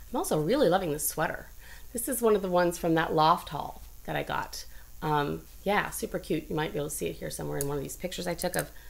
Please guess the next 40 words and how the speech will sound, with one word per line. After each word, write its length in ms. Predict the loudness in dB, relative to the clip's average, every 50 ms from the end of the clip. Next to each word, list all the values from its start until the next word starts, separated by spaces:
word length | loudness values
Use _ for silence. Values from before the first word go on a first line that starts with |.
| -16 -16 -16 -16 -18 -18 -16 -14 -14 -8
I 60 | -4
don't 100 | -2 0
know 60 | 2 6
what, 240 | 8 8 8 6 4 -2 -12 -10 2 6
but 180 | 6 6 6 6
I'm 180 | 6 6 6 6
really 260 | 8 8 8 8 8
enjoying 360 | 8 8 8 6 6 8 8
it, 180 | 6 6 4 2 -4 -12 -12 -8
sharing 340 | -6 -2 -2 0 0 2 0
that 160 | 0 -2 -4
too. 420 | -2 2 4 6 6 6 4 2 0 -6 -14 -14 -14 -12 -6 -4 2 6
Um, 400 | 10 12 12 12 12 10 8 4 0 -8 -14 -8 -2 0
okay, 260 | 2 2 4 4 2 4
these. 480 | 4 2 2 2 0 -2 -4 -4 -4 -6 -12 -16 -16 -16 -16 -16 -16 -16 -16 -16 -16 -16 -14 -14 -14 -16 -16 -14 -14 -12 -12 -12 -6 0 4
On 140 | 6 6 8
a 80 | 8
whim, 300 | 8 8 8 8 6 4
I 80 | 4 2
thought 180 | 4 4 4
I 60 | 4 4
would 140 | 2 0
try 260 | -2 -2 0 0 0 0
this. 320 | -2 -4 -4 -2 -2 -2 -2 -2
I 80 | -2
saw 680 | -2 0 4 6 6 8 8 8 8 10 10 10 8 6 2
this 360 | -2 0 0 2 2 0 0
one 200 | 0 0 0 0
first. 640 | 0 -2 -2 -2 -4 -6 -8 -8 -8 -8 -8 -6 -6 -6 -6 -6 -8 -10 -12 -12 -14 -14 -8 -4
This, 320 | -2 -2 -2 -2 -4 -6 -6
it's 160 | -6 -6 -4 -4
like 120 | -4 -4
a 60 | -4
tech 340 | -6 -6 -4 -2 -2 -2 -2
hoodie 340 | -4 -8 -6 -4 -4 -4 -4
is 120 | -4 -4
what 100 | -2 0
they 100 | 0 0
call 360 | 0 -2 -2 -2 -2 -2 0
it. 320 | -2 -2 -2 -4 -8 -10